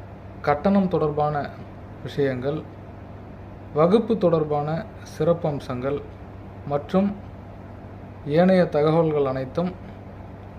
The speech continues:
WhatsApp குழுவில் தெரிவிக்கப்படும். WhatsApp குழுவிற்கான லிங்க் வந்து டிஸ்கிரிப்ஷன் பாக்ஸில் இருக்கு.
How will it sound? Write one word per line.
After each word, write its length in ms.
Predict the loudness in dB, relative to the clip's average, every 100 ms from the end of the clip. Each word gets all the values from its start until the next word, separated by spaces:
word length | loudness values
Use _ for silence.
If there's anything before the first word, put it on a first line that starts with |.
| 2
WhatsApp 440 | 6 6 4 0
குழுவில் 440 | 2 2 2 0 -4 -12 -16 0
தெரிவிக்கப்படும். 680 | 2 4 0 -2 -4 -4 -6 -10 -14 -14 -14 -14 -14 -14 -8 2
WhatsApp 440 | 4 4 2 0 2
குழுவிற்கான 720 | 4 4 2 0 -2 -2 -4 -6 -12 -14 -14 -14 -10 0
லிங்க் 320 | 4 6 4
வந்து 120 | 2 4
டிஸ்கிரிப்ஷன் 580 | 2 2 0 0 -2 -2
பாக்ஸில் 320 | -2 -2 -4
இருக்கு. 340 | -4 -4 -6